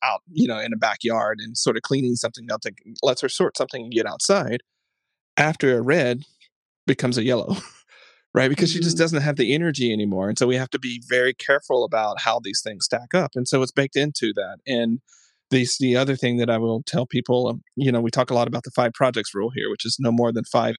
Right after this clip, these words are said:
Speaker 1: active projects per time perspective. Well, it turns out,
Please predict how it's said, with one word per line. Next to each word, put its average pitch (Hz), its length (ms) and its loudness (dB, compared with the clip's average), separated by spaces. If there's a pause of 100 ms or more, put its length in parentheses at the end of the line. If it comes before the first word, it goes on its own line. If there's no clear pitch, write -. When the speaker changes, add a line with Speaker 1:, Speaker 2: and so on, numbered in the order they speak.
Speaker 1:
active 123 340 -2
projects 113 400 -2
per 117 220 -2
time 107 260 -4
perspective. - 480 -6 (1700)
Well, 127 140 6
it - 80 -4
turns 143 300 0
out, 143 440 0